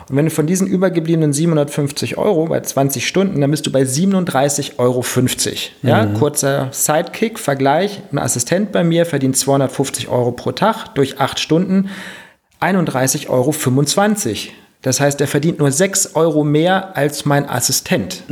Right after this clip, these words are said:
Speaker 2: Für die, die sich jetzt
Speaker 1: Durch
Speaker 2: aufregen, in einer anderen Folge haben wir schon gelernt oder lernen wir, dass Assistenten bei dir aber auch, äh, weitaus besser bezahlt werden, wenn ein Tag länger als acht Stunden dauert. Wer sich jetzt aufregt über den Assi-Satz, darum geht's jetzt nicht.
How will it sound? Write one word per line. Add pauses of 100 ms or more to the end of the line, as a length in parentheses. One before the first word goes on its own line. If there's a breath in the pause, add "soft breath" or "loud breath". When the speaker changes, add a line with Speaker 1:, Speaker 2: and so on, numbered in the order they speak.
(120)
Speaker 2:
Für
die,
die
sich
jetzt
Speaker 1:
Durch
Speaker 2:
aufregen,
in
einer
anderen
Folge
haben
wir
schon
gelernt
oder
lernen
wir,
dass
Assistenten
bei
dir
aber
auch, (100)
äh, (340 loud breath)
weitaus
besser
bezahlt
werden,
wenn
ein
Tag
länger
als
acht
Stunden
dauert.
Wer
sich
jetzt
aufregt
über
den
Assi-Satz,
darum
geht's
jetzt
nicht.